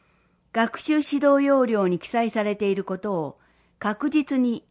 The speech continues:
実施、定着させるため、すべての子どもたちに取りこぼしのないよう、努力して対応していく必要があります。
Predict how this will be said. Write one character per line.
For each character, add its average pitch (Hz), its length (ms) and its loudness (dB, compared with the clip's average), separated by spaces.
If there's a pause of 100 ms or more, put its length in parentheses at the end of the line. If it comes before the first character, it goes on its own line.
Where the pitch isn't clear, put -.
実 202 200 -4
施、 - 440 -8 (320)
定 262 200 2
着 277 200 -2
さ 240 160 -4
せ 233 140 -4
る 220 120 -6
た 190 120 -4
め、 180 240 -4 (560)
す - 200 -2
べ 294 120 2
て 247 100 0
の 220 120 0
子 220 140 -2
ど 247 100 0
も 254 100 0
た 220 160 -4
ち 185 140 -4
に 170 200 -2 (360)
取 240 180 0
り 285 60 0
こ 302 100 0
ぼ 285 140 4
し 277 100 -6
の 254 140 2
な 254 160 4
い 233 160 0
よ 151 340 -4
う、 - 20 -20 (520)
努 247 160 4
力 285 260 -2
し - 80 -6
て - 320 -6
対 226 300 0
応 247 100 2
し 254 80 -6
て 233 160 -2
い 226 80 -4
く 226 120 -6
必 - 200 -8
要 214 220 0
が 190 100 -2
あ 180 80 -4
り 175 80 -2
ま 170 160 -2
す。 - 260 -18